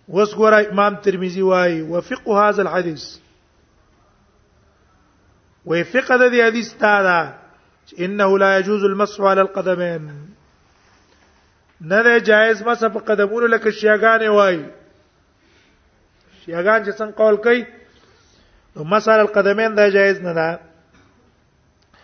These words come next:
اذا لم يكن عليهما خفان، کله چې په هغې باندې څه نه وي، موزې په هغې باندې نه وي، او جوربان،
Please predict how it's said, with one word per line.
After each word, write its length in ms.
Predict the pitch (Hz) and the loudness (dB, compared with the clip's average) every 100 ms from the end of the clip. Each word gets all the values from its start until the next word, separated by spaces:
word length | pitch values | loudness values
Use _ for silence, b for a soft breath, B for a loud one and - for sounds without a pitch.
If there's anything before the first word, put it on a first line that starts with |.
| b b b 170 | b b b -6
اذا 300 | 180 202 202 | 0 0 2
لم 180 | 240 | 0
يكن 280 | 240 233 240 | 0 0 2
عليهما 600 | 233 226 240 226 240 233 | 2 2 2 0 4 2
خفان، 800 | 226 208 - 240 220 190 165 143 - _ b b b _ | 2 -6 0 2 4 2 -4 -14 -20 _ b b b _
کله 180 | - 226 | -2 0
چې 100 | 208 | 0
په 140 | 214 214 | 0 0
هغې 140 | 214 240 | 2 0
باندې 320 | 226 226 220 | 0 0 0
څه 80 | 247 | -2
نه 100 | 247 | 2
وي، 220 | 233 190 151 - - _ _ _ _ _ _ _ | 2 2 -2 -14 -20 _ _ _ _ _ _ _
موزې 340 | 151 160 160 226 226 | -8 -4 0 0 2
په 60 | |
هغې 240 | 196 196 208 | 0 2 0
باندې 320 | 196 185 180 | 0 0 -2
نه 100 | 175 | 0
وي، 240 | 180 180 - _ _ _ b b _ _ _ _ _ _ b b b b b | 0 -2 -8 _ _ _ b b _ _ _ _ _ _ b b b b b
او 180 | 170 190 | 0 2
جوربان، 840 | 190 202 202 208 220 202 170 143 | 4 4 4 4 4 4 0 -8